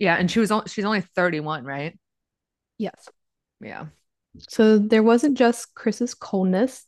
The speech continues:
Speaker 2: There was another woman. One day when a
Speaker 1: Wow.
Speaker 2: friend was over, Sherry opened a laptop and showed it to her and said, quote, "Do you want to see the woman who's having an affair with my husband?" End quote.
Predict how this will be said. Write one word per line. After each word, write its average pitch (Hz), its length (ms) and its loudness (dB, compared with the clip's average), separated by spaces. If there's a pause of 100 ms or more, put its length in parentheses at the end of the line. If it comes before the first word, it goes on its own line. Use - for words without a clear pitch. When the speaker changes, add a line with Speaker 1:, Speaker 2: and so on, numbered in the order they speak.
Speaker 2:
There 196 240 0
was 196 420 -2 (220)
another 190 400 0
woman. 208 460 -4 (1300)
One 208 220 2
day 202 220 2
when 196 140 -2
a - 20 -4
Speaker 1:
Wow. 190 60 -8
Speaker 2:
friend 190 180 -4
was 190 200 -6
over, 190 500 -2
Sherry 190 380 -4
opened 190 280 -4
a 190 80 -2
laptop 185 600 -6 (260)
and 190 100 -2
showed 196 180 2
it - 100 -4
to - 100 -6
her - 100 -4
and - 220 -4
said, 202 360 2 (240)
quote, 196 400 0 (420)
"Do 208 100 2
you 196 60 4
want 208 140 6
to 226 60 4
see 247 180 0
the 240 120 -2
woman 190 380 0
who's 190 200 -6
having 190 280 -4
an 185 120 -2
affair 185 400 -4
with 180 160 -4
my 185 120 -4
husband?" 196 760 -6 (280)
End 202 200 2
quote. - 340 -6